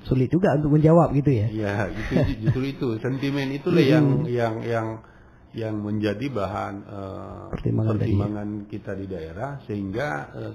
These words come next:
Speaker 2: tidak berdampak kepada, eh, efek pilpresnya begitu.
Speaker 1: Hmm.
Speaker 2: Nah, dampak sebenarnya kita menginginkan, tetapi yang positif ya.
Speaker 1: Iya.
Speaker 2: Nah, tapi kalau dampak yang dihasilkan dari daerah kepada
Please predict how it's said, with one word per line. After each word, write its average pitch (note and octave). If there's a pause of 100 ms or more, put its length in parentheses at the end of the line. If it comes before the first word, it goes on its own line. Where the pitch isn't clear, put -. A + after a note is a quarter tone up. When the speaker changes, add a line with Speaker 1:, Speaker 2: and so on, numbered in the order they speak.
Speaker 2:
tidak G#2+
berdampak A#2+
kepada, G2 (680)
eh, F#2+ (520)
efek G#2
pilpresnya G2
begitu. F2 (240)
Speaker 1:
Hmm. G#2
Speaker 2:
Nah, F#2+
dampak C3
sebenarnya A2
kita C#3+
menginginkan, G2+
tetapi F#2 (120)
yang F#2+ (400)
positif G2+
ya. D#2 (380)
Speaker 1:
Iya. G#2+ (100)
Speaker 2:
Nah, F2
tapi C3+
kalau A2+
dampak A2+
yang G#2+
dihasilkan B2
dari A2
daerah A2
kepada G#2+